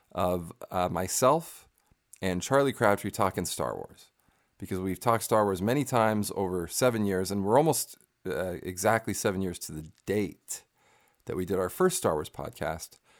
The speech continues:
which we called Why Star Wars Fans Hate Each Other. And at the time, and I'm leading with this because this is the first clip I'm gonna play, at the time, the war in the Star Wars fandom, uh, had not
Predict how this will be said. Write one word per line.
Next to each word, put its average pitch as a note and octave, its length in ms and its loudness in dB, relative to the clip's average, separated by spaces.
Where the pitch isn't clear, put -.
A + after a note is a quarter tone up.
which G2+ 240 -6
we A#2 80 -2
called G2 340 2
Why F#2+ 220 0
Star B2+ 240 0
Wars B2+ 160 -2
Fans C3+ 260 -6
Hate C#3 160 -6
Each A#2+ 160 -10
Other. D#2+ 260 -8
And A#2+ 140 4
at D#3 100 4
the D3+ 80 -6
time, F#3 540 2
and A2 140 2
I'm A2+ 140 4
leading D3 280 4
with B2+ 140 2
this B2 160 0
because A#2+ 240 0
this A#2 160 -4
is A2 100 -6
the G#2+ 80 -4
first G#2+ 240 -4
clip A2+ 160 -2
I'm G2 60 -4
gonna G2 120 -2
play, A#2 280 -8
at - 100 0
the B2 80 -8
time, D3 560 2
the A#2+ 140 4
war D#3+ 480 6
in F#3 80 2
the D#3 60 2
Star D3 280 4
Wars C3 200 2
fandom, A2+ 600 2
uh, - 360 -14
had A2 300 -2
not C3+ 360 0